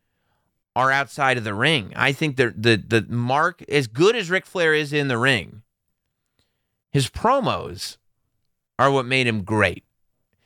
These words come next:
And I think that the impact that he's had on pop culture, the impact that he's had in hip hop, all of that. There are a lot of people who love Ric Flair that have never watched a Ric Flair match. That's just true.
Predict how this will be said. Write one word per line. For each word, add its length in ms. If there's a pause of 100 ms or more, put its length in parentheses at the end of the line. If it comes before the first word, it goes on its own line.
(320)
And 160
I 80
think 180
that 80
the 220
impact 380
that 80
he's 120
had 160
on 120
pop 280
culture, 420
the 160
impact 280
that 80
he's 140
had 160
in 100
hip 240
hop, 320
all 260
of 100
that. 280
There 120
are 40
a 80
lot 300
of 60
people 280
who 160
love 260
Ric 180
Flair 500 (320)
that 100
have 100
never 300
watched 340
a 40
Ric 180
Flair 260
match. 380 (200)
That's 160
just 200
true. 180